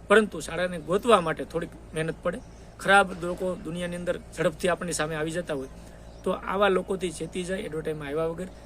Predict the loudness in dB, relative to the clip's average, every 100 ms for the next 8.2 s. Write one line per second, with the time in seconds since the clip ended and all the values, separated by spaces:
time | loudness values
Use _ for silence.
0 | -12 -8 -6 -6 -6 -8 -8 -6 -4 -2
1 | -2 -2 -6 -4 -4 -2 -4 -4 -12 -18
2 | -16 -10 -8 -2 0 2 2 4 4 2
3 | 0 2 2 0 -4 -4 -4 0 0 0
4 | 0 -2 -4 -6 -4 -4 -2 -4 0 0
5 | 0 -6 -10 -14 -16 -18 -18 -12 -6 -2
6 | 6 6 6 -4 -18 -18 -18 -18 -18 -20
7 | -8 0 2 2 -2 0 -2 2 4 4
8 | 6 2